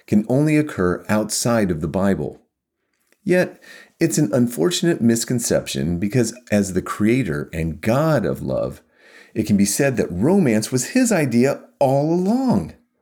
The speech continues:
From the original creation account to the wisdom literature of the Psalms, Proverbs, and Song of Solomon, the word pictures and phrases make for an atmosphere for romance.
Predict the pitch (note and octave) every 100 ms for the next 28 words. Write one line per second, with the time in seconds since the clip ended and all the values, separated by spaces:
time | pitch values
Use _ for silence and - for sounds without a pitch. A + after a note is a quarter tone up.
0 | _ _ _ _ _ _ - _ D3 D3
1 | C#3+ B2+ D3+ E3+ F3+ F#3 - C3+ A2+ -
2 | D2+ D2 C#2+ C#2 - - - - F2+ G#2+
3 | A2+ B2+ G#2+ G#2+ G#2+ - A2 D#2 D2 -
4 | G#2+ A2 A2+ A#2 - - G2+ F#2 F#2 F2+
5 | E2+ D2+ - D#2+ E2+ - C2 B1 A#1 C2
6 | - - - - - - G2 F#2+ C3 D#3
7 | D3+ C3 - F2+ E2+ E2 D#2+ - A2+ A2+
8 | D#2+ D#2+ - F#2 G#2+ G#2 F2 D#2 - A2
9 | G#2+ A2+ - G#2+ G#2+ A#2 - _ _ _
10 | _ _ D#3+ D3+ E3 G#3 D3+ - - -